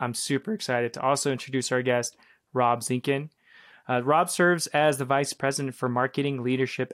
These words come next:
at R H B. And if you didn't know, R H B is one of the top higher ed consultancies out there, uh, spec-, specifying in a lot of areas, all somewhat related to marketing. Uh, he also has a long history of serving at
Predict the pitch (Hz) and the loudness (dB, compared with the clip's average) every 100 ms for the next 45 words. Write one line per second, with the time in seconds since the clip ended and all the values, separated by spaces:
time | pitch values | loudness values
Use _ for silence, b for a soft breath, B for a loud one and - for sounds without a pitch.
0 | - 127 139 131 131 - 131 135 180 - | -4 -2 2 2 2 -2 -2 -2 -2 -10
1 | - 123 - 135 156 160 147 147 139 - | -6 -6 -4 -2 0 0 2 4 2 2
2 | 139 143 - 151 143 123 135 139 135 - | 2 2 0 -2 -2 0 -2 0 -4 0
3 | 131 127 - 127 123 123 123 - 127 127 | 0 0 0 0 2 0 -2 -4 -6 -4
4 | 120 127 120 127 117 117 - 123 123 b | -4 -6 -6 -6 -4 -4 -4 -8 -8 b
5 | b b b b - 120 - 131 - - | b b b b -4 -2 -2 -4 -6 -10
6 | - - 131 - 131 123 120 120 123 123 | -10 -4 -4 -2 -2 -2 -2 0 0 2
7 | 120 120 120 117 - - 123 120 - _ | 0 0 -2 -4 -8 -6 -2 -2 -6 _
8 | _ - - 147 135 139 135 123 123 120 | _ -6 -2 0 0 2 2 0 0 -2
9 | 120 123 127 - - B B B B 127 | -2 -6 -8 -12 -20 B B B B 0
10 | 127 156 147 151 143 131 135 123 147 170 | 4 4 4 2 2 2 0 2 4 4
11 | 170 123 143 - 143 127 - 131 123 123 | 4 0 -2 2 2 2 0 -2 -2 -4
12 | 117 | -6